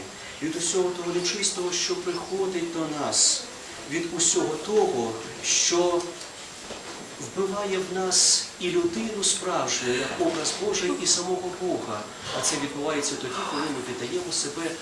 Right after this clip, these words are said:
у владу гріхів і пристрастей. І от дай Боже нам цю ніч принести перед Богом каяття, дати йому тверду обітницю виправитися і не повторювати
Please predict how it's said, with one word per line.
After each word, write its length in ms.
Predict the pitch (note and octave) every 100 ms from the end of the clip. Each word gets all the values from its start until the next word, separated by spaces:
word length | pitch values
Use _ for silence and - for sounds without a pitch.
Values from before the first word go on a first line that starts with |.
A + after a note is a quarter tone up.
| - C3
у 120 | B2
владу 360 | D3 D3 C#3+ C#3 - - -
гріхів 400 | C#3+ C#3 F#3+ G3 -
і 60 | C#3
пристрастей. 800 | - G#2+ G#2+ - A2+ - A2 A2 - - - C3
І 40 |
от 140 | C#3
дай 100 | - - E3+
Боже 200 | E3 D#3
нам 160 | E3 D3+ - -
цю 120 | F3 F3 F#3
ніч 360 | - - - - - - - - - - - - - - - -
принести 420 | D#3+ F#3 F#3 D#3+
перед 220 | D#3 D3+ D3+
Богом 220 | D3 C#3 C#3
каяття, 640 | C3+ C#3 - - - D#4+ D#4 - E4 D4 - - - - - - - B2+
дати 280 | E3+ - F3
йому 200 | F3+ -
тверду 540 | - F3 F3 F#3 F4 - -
обітницю 640 | D#3+ D#3+ F#3 F#3 C#3 - C3+
виправитися 800 | B2+ F#3 E3 C#3+ C3 C3 - D3+ -
і 80 | D#3+
не 100 | D#3+
повторювати 720 | D#3 - F#3 F#3 E3+ E3+